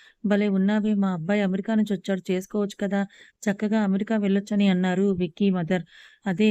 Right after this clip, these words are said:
విక్కీ బావని చేసుకోవచ్చు కదా" అని అంటారు స్వప్న గారు. వాడిపోయిన పద్మగారి మొహం చూసి, "అత్తమ్మ, మీ అబ్బాయిని చేసుకుంటే మరి మా అత్తమ్మ కొడుకు ఏమైపోవాలని?"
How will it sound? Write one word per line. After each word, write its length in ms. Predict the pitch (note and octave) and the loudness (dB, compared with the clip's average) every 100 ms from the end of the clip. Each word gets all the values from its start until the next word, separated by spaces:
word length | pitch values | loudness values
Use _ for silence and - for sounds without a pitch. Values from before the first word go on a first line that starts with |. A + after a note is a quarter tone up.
| - | 2
విక్కీ 260 | G3 - A3+ | -4 0 0
బావని 300 | G#3+ G#3 G3 | 2 0 0
చేసుకోవచ్చు 480 | G3 F#3 G#3 F#3+ - | -2 -2 -4 -4 -4
కదా" 180 | F3+ F#3+ | -2 0
అని 140 | F#3+ | 0
అంటారు 300 | F3 F3 F#3 | 0 -2 -4
స్వప్న 300 | F#3 F3+ F3 F#3+ | -4 -6 -4 -2
గారు. 220 | F#3 F#3 B3+ | -2 -2 -4
వాడిపోయిన 460 | F#3 F3+ G3 F#3+ | -4 -4 -2 -4
పద్మగారి 500 | F#3+ F3 E3 F#3+ F#3+ | -4 -6 -4 -2 -2
మొహం 200 | F3+ F#3 | 0 -2
చూసి, 300 | F#3 F3+ G3+ F#3+ - - - - | -4 -4 -2 -4 -6 -20 -20 -8
"అత్తమ్మ, 320 | G3 G3+ G3 F#3+ A3 | -4 0 2 2 0
మీ 140 | G#3 | 0
అబ్బాయిని 340 | F#3+ E3+ A3 A#3 | 0 0 -2 0
చేసుకుంటే 440 | A3+ G#3+ G#3+ G#3 | -2 0 -2 0
మరి 240 | G#3 G3+ G3 E3+ _ _ - | 0 2 0 -2 _ _ -2
మా 160 | F#3+ F#3+ | 0 2
అత్తమ్మ 300 | F#3 - A3 | 0 0 0
కొడుకు 280 | A3 G#3+ G#3 | 2 0 0
ఏమైపోవాలని?" 720 | G3+ F#3+ G#3+ G#3 G3+ G3+ F#3+ | 0 0 0 0 0 0 0